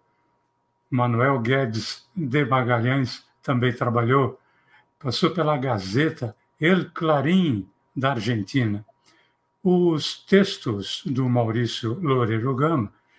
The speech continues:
e suas ideias jornalísticas sempre foram voltados para a política.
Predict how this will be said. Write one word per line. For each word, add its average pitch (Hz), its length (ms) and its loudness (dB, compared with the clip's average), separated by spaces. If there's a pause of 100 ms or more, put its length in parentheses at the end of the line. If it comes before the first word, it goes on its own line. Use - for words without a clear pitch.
(160)
e 143 80 0
suas 143 400 -2
ideias 120 400 -2
jornalísticas 131 1040 -2 (300)
sempre 214 520 0
foram 175 380 -2
voltados 165 600 -2
para 160 380 0
a 165 180 -2
política. 131 680 -4